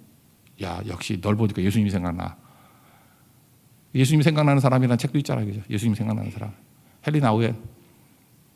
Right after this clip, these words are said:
"너를 보니까 예수님이 생각나는구나. 잘 살아라." 그거죠.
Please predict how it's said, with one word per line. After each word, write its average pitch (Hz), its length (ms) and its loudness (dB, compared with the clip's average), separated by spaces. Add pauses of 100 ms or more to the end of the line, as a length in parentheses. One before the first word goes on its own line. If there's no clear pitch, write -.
(240)
"너를 120 180 4
보니까 135 200 2
예수님이 120 280 4
생각나는구나. 107 840 -2
잘 117 180 -12
살아라." 101 420 -10 (680)
그거죠. 104 380 -4